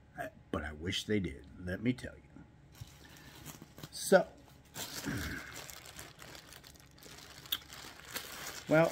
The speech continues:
we have this beautiful yarn. It is from Hirsch Nurse. It is their sport weight yarn. This is...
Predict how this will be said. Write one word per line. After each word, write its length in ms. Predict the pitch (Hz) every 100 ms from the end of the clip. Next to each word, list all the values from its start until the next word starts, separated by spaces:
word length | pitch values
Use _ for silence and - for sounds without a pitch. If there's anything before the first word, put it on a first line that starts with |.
| 123
we 160 | 156 185
have 340 | 160 151 131
this 1000 | 131 135 135 - - - - - - - - - - - - - - - - - - - -
beautiful 460 | 262 262 196 151 113
yarn. 400 | 95 92 98 101 - - - - - - - - - - - -
It 120 | 180
is 140 | 185
from 220 | - 180
Hirsch 280 | - 139 -
Nurse. 640 | 127 110 104 - - - - - - - - - - - -
It 160 | 156 151
is 260 | 147 135
their 180 | 131 143
sport 640 | - - - 107 131 147 - 107
weight 400 | 104 113 110 - - - - - 107
yarn. 640 | 107 107 101 87 - - - - - - - - - - - - - - - - - - - - - - - - - - - - - 165
This 320 | 123 147 147
is... 840 | 139 117 - - - - - -